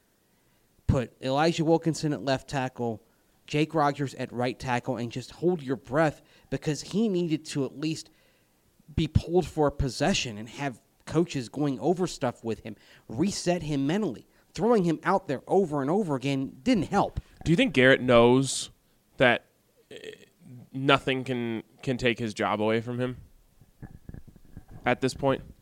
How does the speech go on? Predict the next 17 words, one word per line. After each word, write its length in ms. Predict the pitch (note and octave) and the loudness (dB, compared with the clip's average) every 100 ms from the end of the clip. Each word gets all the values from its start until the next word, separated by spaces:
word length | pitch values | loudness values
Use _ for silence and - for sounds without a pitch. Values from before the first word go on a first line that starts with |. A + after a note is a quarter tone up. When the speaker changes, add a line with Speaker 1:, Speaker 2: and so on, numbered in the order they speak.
| _ _ _ _ _ _ - _ _ _ _ _ | _ _ _ _ _ _ -20 _ _ _ _ _
Speaker 1:
Well, 400 | B2+ C#3+ D3 - _ - _ _ - _ _ _ - - - - | 4 8 8 6 _ -20 _ _ -20 _ _ _ -20 -20 -6 -4
it's 180 | - | -2
a 40 | C3 | 4
good 180 | D#3+ - | 4 6
question 500 | D3+ C#3+ - B2+ A2 | 8 6 6 0 0
because 600 | - B2+ A#2 G#2 - - _ _ _ _ _ - | 0 0 2 0 -6 -12 _ _ _ _ _ -2
if 220 | C3 - | 0 2
John 280 | - C3+ C#3+ | 4 6 8
Elway 400 | C#3 C#3 B2+ A#2+ | 10 10 8 6
is 100 | A2 | 2
talking 420 | - B2+ B2+ C3 | 4 6 6 2
about 300 | A2+ A#2 A#2 | 2 2 2
getting 280 | B2+ A#2+ A2+ | 0 2 2
Garrett 280 | A#2 A#2 A2 | 2 0 0
Bowles 280 | A2+ A#2 - | 0 0 0
to 80 | A2 | -2
understand, 720 | A2+ G#2+ - A2 A2+ B2+ | -2 -2 -2 -2 0 0